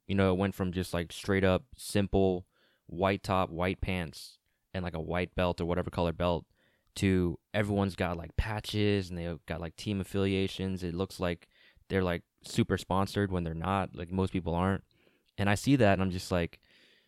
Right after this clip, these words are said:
"Do I need that? Do I need to spend the two, three hundred dollars for something that, you know, I, I don't really care about? I just need the uniform, right?" And so, like, people, when they see me train, I'm just wearing, like, straight up black or straight up blue,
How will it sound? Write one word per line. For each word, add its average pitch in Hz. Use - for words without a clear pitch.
"Do 104
I 131
need 113
that? 147
Do 104
I 113
need 123
to 127
spend 104
the 87
two, 113
three 101
hundred 104
dollars 92
for 107
something 107
that, 87
you 110
know, 98
I, 85
I 95
don't 110
really 101
care 101
about? 110
I 98
just 104
need 104
the 95
uniform, 90
right?" 85
And 104
so, 107
like, 98
people, 120
when 110
they 107
see 120
me 101
train, 120
I'm 101
just 101
wearing, 101
like, 85
straight 95
up 90
black 90
or 87
straight 92
up 85
blue, 87